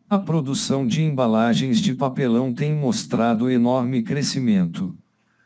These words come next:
Acompanhou a Revolução Industrial e vem atendendo à demanda fixa por mais embalagens de transporte,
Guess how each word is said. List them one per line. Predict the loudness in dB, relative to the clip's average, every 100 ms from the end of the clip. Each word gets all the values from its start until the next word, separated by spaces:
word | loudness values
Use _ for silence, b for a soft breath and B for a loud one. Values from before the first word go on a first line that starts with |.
| _ _ _ _
Acompanhou | -2 2 0 2 0 2 0
a | 0
Revolução | 0 0 0 0 0 -2 -2
Industrial | -2 -2 -2 0 2 2 2
e | 0
vem | 0 0 0
atendendo | -2 -2 0 0 0 -2
à | 0
demanda | 0 0 0 0 -2
fixa | -4 -4 -4 -4 -4 -6
por | -4 -4
mais | -2 -2 0 0
embalagens | 0 0 2 2 2 0 0
de | -2 0
transporte, | 0 0 -2 -2 0 2 0 -4 -6 -6